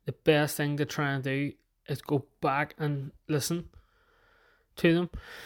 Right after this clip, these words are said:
Number four, um, one of my longer listening podcasts. I think I've, I've listened to this from day one.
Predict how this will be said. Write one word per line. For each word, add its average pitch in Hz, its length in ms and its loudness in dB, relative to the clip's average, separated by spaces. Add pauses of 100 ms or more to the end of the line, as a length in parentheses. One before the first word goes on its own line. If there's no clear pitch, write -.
(960)
Number 226 300 12
four, 180 580 6 (480)
um, 165 280 4
one 185 220 4
of 185 60 6
my 185 100 4
longer 160 800 8
listening 175 440 6
podcasts. 175 680 0
I 160 60 4
think 165 180 2
I've, 160 160 -4 (320)
I've 165 180 2
listened 147 300 4
to 139 60 -2
this 135 120 -4
from 143 220 0
day 135 260 0
one. 143 520 -4